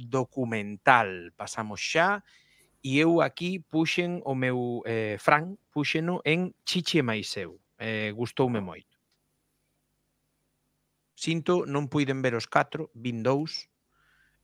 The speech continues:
Eh, dos dous que vin, A viaxe de Lucy e Chichi Mais Eu, gustoume moito por, por fresco e por como está feito o, o de Chichi Mais Eu.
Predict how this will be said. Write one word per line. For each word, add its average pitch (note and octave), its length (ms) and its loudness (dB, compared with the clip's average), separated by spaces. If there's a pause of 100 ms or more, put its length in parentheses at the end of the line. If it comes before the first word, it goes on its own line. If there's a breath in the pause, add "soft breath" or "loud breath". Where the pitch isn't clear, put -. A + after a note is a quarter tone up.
Eh, G2 680 -4
dos A2 240 2
dous C3+ 240 6
que B2 80 0
vin, D3 320 0
A G#2+ 80 -2
viaxe A2+ 260 -2
de A2+ 140 -2
Lucy G#2 420 -6
e F2+ 120 -10
Chichi - 240 -6
Mais G#2 280 -4
Eu, C#3+ 220 0 (400 soft breath)
gustoume C#3+ 480 4
moito D#3+ 640 2 (240)
por, G#2 640 0 (320)
por B2+ 160 8
fresco A#2 680 6
e A2+ 140 -6
por A2+ 300 -2
como C#3+ 320 10
está B2 240 2
feito E3+ 640 0 (640)
o, G#2+ 420 -4
o A2 140 -2
de G#2+ 80 0
Chichi A2+ 320 -2
Mais F#2 360 -6
Eu. - 80 -18